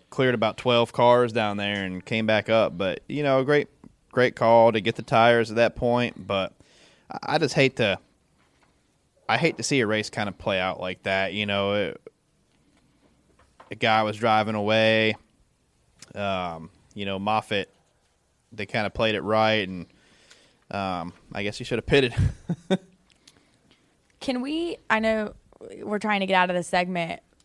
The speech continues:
Speaker 2: but I don't know if we can talk about an hour later. Did anyone watch Brett Moffitt's post-race interview? He basically, you know, talked to T V and said, you know, "We lost a lot of races 'cause apparently someone up on the box can't call a race, and we lost another one tonight 'cause the guy on the box, like, straight up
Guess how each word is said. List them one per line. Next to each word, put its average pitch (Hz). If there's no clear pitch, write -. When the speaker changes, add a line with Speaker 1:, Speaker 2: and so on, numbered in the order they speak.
Speaker 2:
but 190
I 190
don't 196
know 190
if 185
we 196
can 190
talk 190
about 180
an 180
hour 175
later. 170
Did 180
anyone 247
watch 214
Brett 190
Moffitt's 185
post-race 190
interview? 202
He 226
basically, 208
you 190
know, 175
talked 180
to 190
T 196
V 190
and 175
said, 175
you 220
know, 208
"We 208
lost 196
a -
lot 196
of 190
races 190
'cause 196
apparently 190
someone 190
up 180
on 185
the 185
box 175
can't 185
call 185
a 170
race, 180
and 185
we 175
lost 180
another 180
one 175
tonight 170
'cause 180
the 185
guy 180
on 175
the 175
box, 175
like, 175
straight 214
up 190